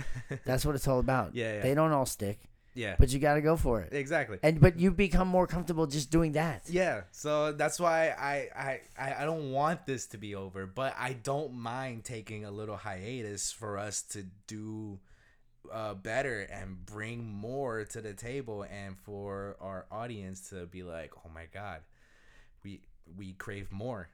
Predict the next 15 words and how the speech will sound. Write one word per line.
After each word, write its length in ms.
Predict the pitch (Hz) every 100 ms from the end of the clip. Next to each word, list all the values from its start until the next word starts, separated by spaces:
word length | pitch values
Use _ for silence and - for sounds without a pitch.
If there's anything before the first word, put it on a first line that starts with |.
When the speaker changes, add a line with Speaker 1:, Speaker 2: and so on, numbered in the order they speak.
| - -
Speaker 2:
Yeah. 280 | 147 202 143
Speaker 1:
So 260 | 92 90 - -
Speaker 2:
We're 140 | 151
gonna 240 | 160 160
regroup 640 | 143 156 131 139 175 147 -
and 200 | 110 113
rebrand 840 | 127 120 107 120 131 135 123 110
and 80 | 107
Speaker 1:
Yeah. 180 | 110 101
Speaker 2:
re-strategize 1200 | 123 123 117 - 131 127 139 117 113 101 98 87
and 80 | 104
Speaker 1:
Yeah. 180 | 113 101
Speaker 2:
replan 760 | 123 117 120 127 135 127 110 107
and, 360 | 107 104 101 95 - _ _ -
um, 720 | 110 104 98 92 87 85